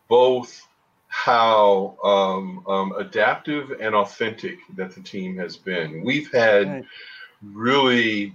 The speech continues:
Speaker 1: direct, uh, conversations with each other. We, we, we push and pull on each other. We, we really try to keep it real. You know, we, we,
Speaker 2: Good.
Speaker 1: we have reality checks on a, on a frequent basis. And that's been very, very helpful,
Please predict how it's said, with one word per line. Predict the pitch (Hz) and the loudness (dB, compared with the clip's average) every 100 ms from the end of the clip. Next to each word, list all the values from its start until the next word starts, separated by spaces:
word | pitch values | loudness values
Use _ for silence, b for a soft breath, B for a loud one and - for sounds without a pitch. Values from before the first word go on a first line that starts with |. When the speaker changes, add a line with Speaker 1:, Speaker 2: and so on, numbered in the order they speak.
| - | -6
Speaker 1:
direct, | 98 90 95 104 110 - - - - _ _ _ _ _ - | -6 -4 2 2 2 -4 -18 -18 -20 _ _ _ _ _ 0
uh, | 101 98 98 | 2 2 0
conversations | 95 110 107 98 95 107 101 95 101 92 | -2 0 0 -2 -6 -4 -4 -4 -10 -8
with | 101 104 | -10 -8
each | 98 107 | -8 0
other. | 101 101 98 95 95 B B B B | 2 2 0 -2 -6 B B B B
We, | 101 110 - 101 | -10 -10 -12 -10
we, | 113 110 | -8 -8
we | 104 113 117 | -8 -12 -10
push | - 120 - | -6 -6 -6
and | 104 | -4
pull | - 104 | 2 2
on | 101 | 2
each | 98 107 | 0 0
other. | 98 95 | 0 0
We, | 95 101 95 | -4 -6 -6
we | 101 | -8
really | 98 104 104 98 | -4 -4 -4 -6
try | - 107 101 95 95 92 B B B B | -2 2 4 4 0 -4 B B B B
to | - 110 107 101 98 - | -10 -8 -6 -6 -8 -12
keep | - 107 | -10 -8
it | 104 | -8
real. | 101 101 - _ _ _ _ | -4 -4 -6 _ _ _ _
You | 95 | -6
know, | 95 90 87 | -4 -4 -6
we, | 98 92 | -8 -6
we, | 95 104 | -6 -6
Speaker 2:
Good. | 92 | -4
Speaker 1:
we | 101 110 | -4 0
have | 98 95 | 0 2
reality | 92 92 95 87 | 2 2 0 -4
checks | - 101 95 | -4 -4 -4
on | 95 90 | -8 -6
a, | |
on | 92 92 85 | -6 -8 -8
a | |
frequent | - 92 90 87 | -12 -14 -14 -10
basis. | 90 85 - 82 - - B B B | -6 -6 -8 -16 -16 -16 B B B
And | 110 | 0
that's | 123 - | 0 -2
been | 113 | -6
very, | 98 107 104 98 98 92 | 2 4 4 4 -2 -4
very | 98 95 | -2 -2
helpful, | 90 104 101 - 90 85 | 0 2 0 -4 -8 -8